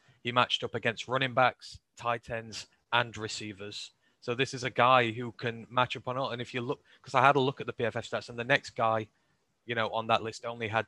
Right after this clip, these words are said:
two different matchups. So he's worked against six different guys and had success against them all, which is really good. It just shows the versatility he has. If you can guard running backs, if you can guard tight ends, if you can guard wide receivers, the whole lot,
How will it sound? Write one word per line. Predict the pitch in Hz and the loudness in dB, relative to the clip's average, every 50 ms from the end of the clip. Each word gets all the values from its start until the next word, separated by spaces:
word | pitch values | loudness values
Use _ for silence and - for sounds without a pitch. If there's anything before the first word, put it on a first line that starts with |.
| _ _ | _ _
two | - 139 131 127 | -12 -10 -10 -10
different | - 113 - - 113 104 - | -10 -12 -8 -8 -8 -8 -6
matchups. | - 104 98 - - 101 95 - - - - - - _ _ _ _ _ _ | -8 -10 -10 -10 -12 -14 -14 -16 -18 -20 -20 -20 -20 _ _ _ _ _ _
So | - - - 113 113 | -8 -2 -2 0 0
he's | 113 131 123 - - | -2 -4 -8 -2 2
worked | 139 139 135 - - 135 | 2 4 4 2 -2 -6
against | - 127 117 - - - | -8 -8 -8 -8 -10 -12
six | - 139 - - | -12 -12 -14 -10
different | - - 123 - - 127 113 - | -10 -10 -10 -8 -10 -14 -8 -4
guys | 113 113 117 113 113 110 - 110 | -2 -2 -2 -2 -4 -6 -10 -12
and | 107 | -8
had | 120 117 113 - | -6 -6 -6 -6
success | - - - - - - 127 - - | -10 -18 -18 -10 -8 -8 -6 -4 -6
against | 110 - 120 120 104 - - _ | -6 -4 -6 -8 -8 -12 -18 _
them | 110 107 113 | -14 -10 -8
all, | 120 123 110 98 101 - _ _ _ _ _ _ _ _ 127 | -6 -6 -6 -8 -10 -14 _ _ _ _ _ _ _ _ -10
which | 131 120 - - - | -10 -10 -10 -10 -12
is | 127 120 - | -10 -12 -12
really | 104 107 131 139 139 117 113 101 | -8 -4 -2 -2 -2 -2 -4 -8
good. | - 127 123 117 | -10 -12 -14 -14
It | - | -14
just | - 123 - | -14 -14 -10
shows | - 123 127 135 - - | -8 -8 -8 -10 -12 -16
the | 110 | -16
versatility | - 123 117 110 - - 113 - 127 120 113 90 95 110 107 | -12 -12 -10 -10 -12 -14 -16 -14 -12 -12 -10 -10 -10 -10 -10
he | 107 | -8
has. | 117 127 131 123 107 - - - - - - | -8 -6 -6 -6 -8 -10 -12 -18 -20 -12 -10
If | 113 - - | -10 -6 -4
you | 135 135 | -6 -6
can | - 147 123 | -6 -8 -4
guard | 110 - 120 120 120 - - | 2 4 6 6 4 4 0
running | 117 123 120 110 101 | -4 -6 -6 -2 0
backs, | 110 98 - - - | 0 0 0 -4 -12
if | 117 - 107 | -14 -8 -8
you | 120 123 | -8 -8
can | - 123 113 | -8 -10 -6
guard | 113 120 120 120 - | -2 0 0 0 -2
tight | - 123 117 117 110 104 | -2 -2 0 0 0 -2
ends, | 117 127 120 101 | -4 -6 -8 -14
if | 101 - - | -18 -16 -14
you | 131 | -16
can | 127 - 131 120 | -14 -16 -16 -8
guard | 107 123 123 120 - | -4 -4 -4 -4 -2
wide | 120 117 113 107 | -2 -2 -2 -4
receivers, | 104 110 - - 131 135 117 - 98 101 - | -6 -10 -12 -12 -12 -12 -12 -14 -18 -20 -14
the | - 117 113 | -10 -10 -8
whole | 123 131 127 113 113 | -8 -8 -8 -8 -4
lot, | 131 139 127 104 107 - | -2 -2 -2 -2 -4 -8